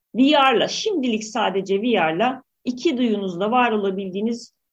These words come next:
e, ama internet altyapımızın buna el verdiği vesaire bir gerçeklikte <laughs> diyeyim çünkü şu anda korkunç durumdayız bu konuda. Çok ufak bir örnek vereyim. E, mobil telefonunuzdan ya da işte bir, herhangi bir şekilde bir bağlantı üzerinden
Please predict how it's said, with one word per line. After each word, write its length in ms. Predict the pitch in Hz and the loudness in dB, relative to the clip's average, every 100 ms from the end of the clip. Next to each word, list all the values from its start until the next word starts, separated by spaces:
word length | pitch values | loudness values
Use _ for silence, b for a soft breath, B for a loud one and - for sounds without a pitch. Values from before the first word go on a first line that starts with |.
| - | -4
e, 100 | 202 | 0
ama 320 | - 262 247 | 2 2 4
internet 500 | 202 220 233 247 247 | 2 0 0 0 0
altyapımızın 600 | 240 220 220 220 208 220 208 | -2 -2 -4 -4 -2 -2 0
buna 180 | 214 | 0
el 280 | 202 202 196 | 0 0 0
verdiği 520 | 190 185 180 190 185 | 0 0 -2 -2 -2
vesaire 560 | 185 185 196 185 190 190 _ _ - | -2 -4 -4 -2 0 -2 _ _ -6
bir 320 | 190 190 - _ _ - | -6 -6 -16 _ _ -2
gerçeklikte 720 | 185 180 - 226 - - 214 | -2 0 -2 -4 -6 -4 2
<laughs> 120 | 214 | 2
diyeyim 220 | 233 247 | 4 2
çünkü 260 | - 208 233 | 0 -4 -4
şu 160 | 226 | 0
anda 240 | 196 190 190 | 0 0 0
korkunç 580 | 233 247 254 285 - 185 | 2 2 2 -2 -2 -8
durumdayız 460 | 165 156 165 165 | -8 -6 -8 -8
bu 80 | 165 | -10
konuda. 480 | 156 151 185 - - _ _ _ - 226 - - | -8 -6 -4 -6 -8 _ _ _ -18 -16 -16 -10
Çok 240 | - 269 269 | -4 -2 -2
ufak 340 | 262 285 285 | -2 -2 0
bir 80 | 247 | 0
örnek 360 | 247 285 285 | 2 2 0
vereyim. 360 | 226 220 277 - _ _ _ - | -2 -2 -4 -8 _ _ _ -12
E, 80 | 208 | -8
mobil 400 | 226 349 311 247 | -2 0 0 -2
telefonunuzdan 920 | 247 220 220 202 190 185 196 254 262 | -2 -2 -2 -4 -4 -6 -2 0 2
ya 160 | 254 220 | 2 2
da 60 | |
işte 480 | 226 - 220 208 - | 2 0 -2 -2 -2
bir, 180 | 220 240 | -8 -8
herhangi 520 | 240 262 262 226 202 | -4 0 0 0 -2
bir 40 | 196 | -4
şekilde 400 | 214 196 196 202 | -4 -4 -4 -4
bir 140 | 214 | -2
bağlantı 580 | 226 220 214 202 - 226 | 2 4 4 2 -2 -6
üzerinden 600 | 190 190 175 190 262 269 | -4 -4 -4 0 0 0